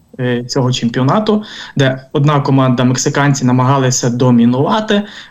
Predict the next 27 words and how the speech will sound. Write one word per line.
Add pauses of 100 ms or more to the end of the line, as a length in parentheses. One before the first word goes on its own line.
(180)
поляки
намагалися
грати
дуже
обережно,
вони
навіть
<laughs>
не, (140)
не
пресингували
на
чужій
половині
поля,
вони
просто
захищалися
низеньким
блоком, (460)
е, (640)
ледь
не
біля
свого
штрафного
майданчика.